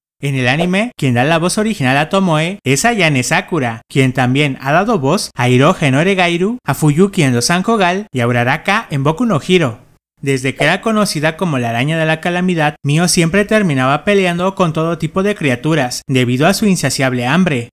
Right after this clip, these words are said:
pero a veces, en medio de la batalla, algo terminaba llamando más su atención y abandonaba el campo de batalla, como fue el caso de su lucha contra Tomoe, o el grupo de la heroína Hibiki.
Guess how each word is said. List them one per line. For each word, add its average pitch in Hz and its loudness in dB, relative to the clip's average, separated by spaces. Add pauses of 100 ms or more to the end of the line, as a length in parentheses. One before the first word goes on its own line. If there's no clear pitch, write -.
pero 120 2
a 113 2
veces, 156 0
en 135 -4
medio 156 2
de 214 0
la 143 0
batalla, 143 -2
algo 151 -2
terminaba 165 0
llamando 135 0
más 123 0
su 202 2
atención 190 0
y 135 -2
abandonaba 131 0
el 196 -4
campo 156 -2
de 226 0
batalla, 147 -2
como 139 2
fue 175 2
el 190 2
caso 175 0
de 160 0
su 147 -2
lucha 147 -2
contra 220 -2
Tomoe, 131 0
o 139 4
el 156 2
grupo 160 2
de 220 0
la 190 0
heroína 143 2
Hibiki. 135 0